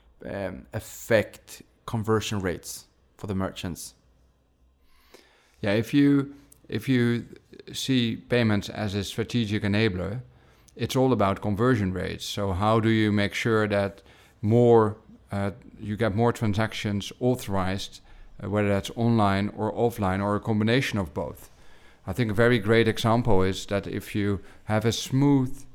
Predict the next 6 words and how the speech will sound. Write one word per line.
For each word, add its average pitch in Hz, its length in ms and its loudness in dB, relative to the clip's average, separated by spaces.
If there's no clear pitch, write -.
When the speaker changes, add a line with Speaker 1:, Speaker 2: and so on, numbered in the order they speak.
Speaker 2:
uh, 95 140 -6
checkout 120 400 2
process 92 720 -4
online, 98 600 0
and 101 380 -2
then, 101 320 0